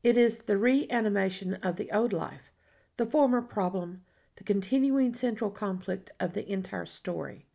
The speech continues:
Stage eleven of the archetypal story pattern is a dual resurrection. Before we get into our explanation, let's look at three famous resurrection scenes. Three is a good number to choose from.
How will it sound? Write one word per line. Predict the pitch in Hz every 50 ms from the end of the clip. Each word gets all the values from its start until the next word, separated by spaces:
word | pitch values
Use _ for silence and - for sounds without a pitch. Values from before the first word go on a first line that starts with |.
| _ _ _ _ _ _ _ _ _ _ _ _ _ _
Stage | - - - 185 175 165 160 - -
eleven | - 170 165 175 202 285 269 262 240 240 240
of | 262 190 175
the | 185 -
archetypal | - 175 156 - - - - 156 151 - - 170
story | - - - 226 220 226 220
pattern | 220 214 196 190 190 185 185 185 _ _ _ _ _ _ _ -
is | 269 277 240
a | 277 262
dual | - - 294 320 311 262 180 160 - - -
resurrection. | 180 175 170 175 196 175 196 196 - - - - 165 143 - - _ _ _ _ _ _ _ _ _ _ _ _ _ _
Before | - 302 277 - 415 427 440
we | 480 453 480 -
get | - 277 - - -
into | - 254 262 240 233
our | 233 208 196 208
explanation, | - - - - - - 233 208 196 190 185 185 - 170 143 175 - -
let's | - 247 311 - - - -
look | 294 269 - -
at | - - -
three | 262 247 247 254 254 254
famous | 247 - - 214 208 202 196 202 196 - - -
resurrection | - 196 175 180 185 185 190 170 170 175 - - - - 170 160 160
scenes. | - - 175 160 160 - - - _ _ _ _ _ _ -
Three | 277 330 381 349 233 185 208 - - - _ _ _ _ _ -
is | 240 214 196
a | 214
good | 185 254 277 247
number | 254 262 285 269 247 262
to | 262 254 240
choose | - - 392 381 381
from. | - - 185 160 - 185 185